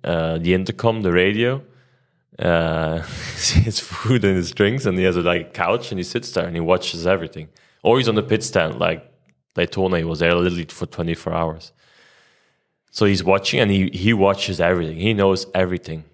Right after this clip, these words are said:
He listens to radio, he watches every sector times, he has the onboards from every car below. And whenever you've done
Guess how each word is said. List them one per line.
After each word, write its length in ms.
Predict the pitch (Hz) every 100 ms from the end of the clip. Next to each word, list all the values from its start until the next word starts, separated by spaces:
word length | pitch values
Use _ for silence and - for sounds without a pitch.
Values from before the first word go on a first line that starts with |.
| -
He 260 | 85 82
listens 440 | 92 92 95 98 87
to 80 | 90
radio, 360 | 92 98 95
he 80 | 92
watches 420 | 87 90 - -
every 220 | 92 87 87
sector 340 | - 90 -
times, 420 | - 92 90 87
he 60 | 87
has 120 | 80
the 140 | 82
onboards 520 | 85 90 92 90 90 -
from 180 | 90
every 220 | 87 87 87
car 480 | - 87 87 87
below. 480 | 85 82 87 85 87 - _ - _ _ _ _ _ _ _ _ _ - _ -
And 140 | 95
whenever 340 | 98 104 117
you've 280 | 147 120 101
done 440 | 107 104 98 98